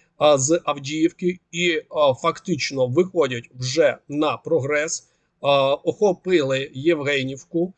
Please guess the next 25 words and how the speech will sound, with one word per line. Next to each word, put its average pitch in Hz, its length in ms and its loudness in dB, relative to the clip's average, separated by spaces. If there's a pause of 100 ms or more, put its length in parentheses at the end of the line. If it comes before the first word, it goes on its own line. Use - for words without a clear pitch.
(260)
а, 139 220 4
вийшли 139 680 2
на 143 420 2
лівий 147 300 0
берег 139 380 2
річки 143 400 -6
Вовче 139 420 -4
деякими 131 520 -2
підрозділами, 143 920 -2 (240)
але 160 280 4
поки 151 320 -2
що 156 260 0
не 139 260 0
мають 156 480 0
там, 151 280 -2 (140)
о, 135 360 0
достатньо, 151 580 0 (360)
о, 135 520 -2 (220)
такого, 151 720 0
о, 123 40 2
фундаментального 156 720 0
закріплення, 185 720 -4
назвемо 175 400 0
це 190 140 -8
так. 185 300 -8